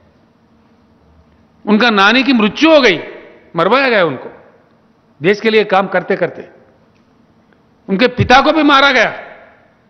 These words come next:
ऐसे परिवार को पकड़ के क्या कहता असम के चीफ मिनिस्टर ने? कोई तरीका है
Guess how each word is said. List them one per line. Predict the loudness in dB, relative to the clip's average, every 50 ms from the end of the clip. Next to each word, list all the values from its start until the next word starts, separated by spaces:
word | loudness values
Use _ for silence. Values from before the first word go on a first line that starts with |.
| _ _ _ _ _ _ _ _ _ _ _ _ _ _ _ _ _ _ _ _ _ _ _ _ _ _ _ _ _ _ _ _ _ -2
ऐसे | -2 0 0 0 0
परिवार | 0 0 0 2 2 2 0
को | 0 -2 -2
पकड़ | 0 -2 -2 -2
के | -4 -4
क्या | -2 -2 -2 -2
कहता | -2 -4 -4 -6 -6 -8 -10 -12 -14 -20 -20 _ _ _ _ _ _ _ _ _
असम | -10 -4 0 0 0 0 0
के | -4 -4
चीफ | -4 -6 -8 -8
मिनिस्टर | -8 -8 -8 -10 -10 -10
ने? | -10 -10 -10 -14 _ _ _ _ _ _ _ _ _ _ _ _ _ _ _ _ _ _ _ _ _ _ _ _ _
कोई | -2 -2 0
तरीका | 0 0 0 -2 -2 -2 -4
है | -4 -6 -8 -14 -18 -20 -20 -20